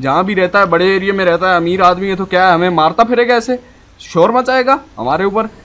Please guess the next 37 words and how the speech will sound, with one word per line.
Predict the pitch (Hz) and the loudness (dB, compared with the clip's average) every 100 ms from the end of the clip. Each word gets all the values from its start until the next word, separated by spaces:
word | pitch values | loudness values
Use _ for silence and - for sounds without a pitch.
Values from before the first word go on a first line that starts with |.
| - - _ - | -20 -20 _ -6
हैं | 180 208 233 | -6 -4 -8
बेटे, | 226 208 170 160 | -4 -2 -2 -4
ठीक | 208 190 | -8 -4
किया | 247 254 | -2 0
मैंने, | 214 196 | 0 -2
कैसा | 240 247 | -2 0
मौका | 190 170 165 | 0 0 0
लगाया | 147 143 143 | -2 -4 -4
बता, | 139 143 156 135 - - - - | -4 -2 -4 -6 -20 -20 -18 -8
मौका | 139 139 165 | -6 0 0
तो | 156 | 2
बड़ा | 147 147 | 0 0
टाइट | 151 160 | 0 -2
था। | 170 202 | 0 0
अ, | - 135 139 | 0 -2 -2
कुर्बानी | 147 156 160 196 | 0 0 2 0
पे | 196 | 0
जानवर | 165 170 226 | 0 2 2
कौन | 220 208 | 2 2
सा | 196 | 2
ले | 160 | 0
रहे | 143 | 0
हैं | 131 | -2
आप? | 127 - - - | -4 -10 -14 -2
यार | 208 196 | 0 0
मैं | 220 | -2
तो | 226 208 | -2 -2
सोच | 220 220 | -2 -2
रहा | 233 | -2
हूँ | 196 | -2
कोई | 202 | -4
चूजा | 202 233 202 190 | -4 -4 -2 0
ले | 180 | 2
लूँ | 214 208 | 0 0
दस | 170 175 190 | -2 -4 -2
रुपये | 170 165 | -2 -2
का, | 160 143 | -2 -4